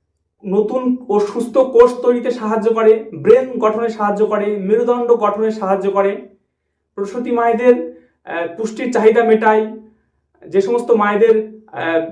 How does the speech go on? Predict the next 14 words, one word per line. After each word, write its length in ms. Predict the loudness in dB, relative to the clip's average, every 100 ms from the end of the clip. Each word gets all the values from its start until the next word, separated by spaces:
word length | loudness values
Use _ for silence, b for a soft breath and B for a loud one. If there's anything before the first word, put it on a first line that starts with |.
| -12 -16 -18
শিশুর 420 | -12 -10 -6 -6 -8 -14 -6
জন্ম 360 | -2 0 2 4
দেওয়ার 260 | 4 4
পর, 200 | 2 2 2 -4 -14 _
আহ, 180 | -10 -8 -4
বুকে 220 | 2 4
দুধ 340 | 4 -2 -4
কম 240 | 0 2 2
হচ্ছে, 340 | 0 0 -2 -2 -4 -14 -6
তারা 180 | 0 2
অবশ্যই 560 | 2 0 2 0 0 0
ডাক্তারের 480 | -2 0 0 2
পরামর্শ 400 | 2 0 0 0
অনুযায়ী 340 | 0 2 2